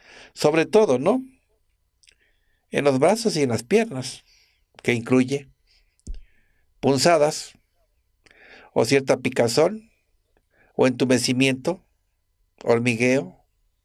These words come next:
calambres, también dolor. A veces hay calor o frío en el área, o bien hinchazón también, ¿no? Entonces,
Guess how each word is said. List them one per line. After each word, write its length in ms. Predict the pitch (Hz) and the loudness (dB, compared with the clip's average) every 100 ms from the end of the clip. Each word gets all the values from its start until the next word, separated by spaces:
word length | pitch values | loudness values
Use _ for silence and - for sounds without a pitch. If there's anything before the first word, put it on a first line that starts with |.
| - | -2
calambres, 800 | 117 117 117 117 117 - - _ _ _ _ _ _ _ _ _ _ _ _ _ | 0 2 0 -4 -10 -12 -16 _ _ _ _ _ _ _ _ _ _ _ _ _
también 320 | 113 110 120 | -4 -2 0
dolor. 500 | 120 95 120 143 - _ _ _ _ _ _ _ _ _ _ _ _ _ - _ - | -2 -2 -2 -4 -10 _ _ _ _ _ _ _ _ _ _ _ _ _ -20 _ -2
A 120 | 135 | 0
veces 180 | 131 139 | 2 0
hay 120 | 135 | 2
calor 280 | 120 127 139 | 2 2 2
o 80 | |
frío 200 | 120 123 | 0 0
en 100 | 113 | -2
el 100 | 104 | 0
área, 280 | 147 120 - - _ _ _ _ _ _ _ _ _ - - - | 0 0 -6 -20 _ _ _ _ _ _ _ _ _ -20 -16 -4
o 120 | 120 | 0
bien 380 | 127 190 202 - _ _ _ _ _ _ | 0 -2 -6 -16 _ _ _ _ _ _
hinchazón 760 | 117 98 98 - 92 113 - _ _ _ - | -10 -4 -4 -4 -6 -8 -12 _ _ _ -8
también, 440 | 90 87 143 104 | -6 -4 -6 -6
¿no? 220 | - - _ _ _ _ _ _ _ _ _ _ _ _ _ _ _ _ _ _ _ _ | -16 -18 _ _ _ _ _ _ _ _ _ _ _ _ _ _ _ _ _ _ _ _
Entonces, 640 | - 107 131 120 131 123 | -10 -2 0 2 2 0